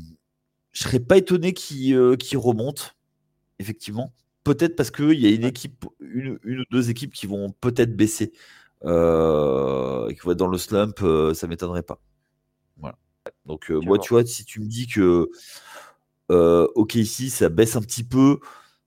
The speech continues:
Speaker 1: alors peut-être pas, euh, sortir des playoffs, mais, euh, mais ça m'étonnerait pas,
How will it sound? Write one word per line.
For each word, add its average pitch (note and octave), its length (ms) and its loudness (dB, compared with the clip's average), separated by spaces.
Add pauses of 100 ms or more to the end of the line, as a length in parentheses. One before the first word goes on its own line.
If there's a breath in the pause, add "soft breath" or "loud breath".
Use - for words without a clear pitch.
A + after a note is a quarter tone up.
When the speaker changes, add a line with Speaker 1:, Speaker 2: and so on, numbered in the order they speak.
(260)
Speaker 1:
alors - 140 -8
peut-être B2 240 2
pas, C3+ 240 8
euh, A#2 400 6
sortir C3 320 -4
des C3+ 100 0
playoffs, D#3 500 2 (200)
mais, F#2+ 300 -4
euh, F2 960 0
mais F#2+ 100 -8
ça G2+ 140 -4
m'étonnerait G2+ 340 -4
pas, C3 320 -2